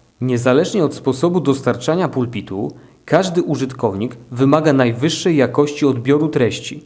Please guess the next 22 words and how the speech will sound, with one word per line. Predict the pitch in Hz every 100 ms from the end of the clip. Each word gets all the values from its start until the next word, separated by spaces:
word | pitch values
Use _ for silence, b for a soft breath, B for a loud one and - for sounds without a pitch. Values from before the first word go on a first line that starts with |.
| -
porównywalnej | 165 175 160 127 127 165 165
do | 139
pracy | 135 123 120 156
na | 165 127
lokalnym | 117 131 165 175
komputerze. | 160 151 139 135 104 92 - - _ _
Technologia | 139 135 143 135 185 175
Citrix | 120 202 208 127 -
H | - 147
D | 131
X | 156 151 - - _
zapewnia | 113 120 120 165 160
niezwykle | 131 120 113 123 175 147
szybką | - - 156 - 180 190 B B
i | 151
wydajną | 127 135 156 165 135
pracę, | 127 113 - 117 170 B B -
porównywalną | 156 151 147 131 143 185
z | 165
możliwościami | 147 127 131 127 120 - 147 160
standardowego | - 131 123 120 120 127 120
komputera. | 127 107 113 107 98 -